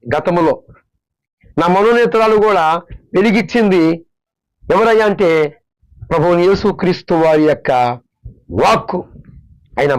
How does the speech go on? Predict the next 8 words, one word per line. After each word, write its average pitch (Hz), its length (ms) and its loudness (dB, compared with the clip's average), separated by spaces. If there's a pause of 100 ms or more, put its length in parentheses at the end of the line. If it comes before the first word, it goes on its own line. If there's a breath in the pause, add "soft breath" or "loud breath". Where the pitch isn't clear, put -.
(120)
మాట, 196 220 0 (1700)
ఆయన 139 220 0 (140)
త్యాగం. 180 480 0 (1120)
ఈరోజు 185 400 2 (1160)
మరి 147 220 0 (260)
మీకు 156 280 0 (840)
మీ 151 120 0 (100)
ఎదుటికి 185 420 2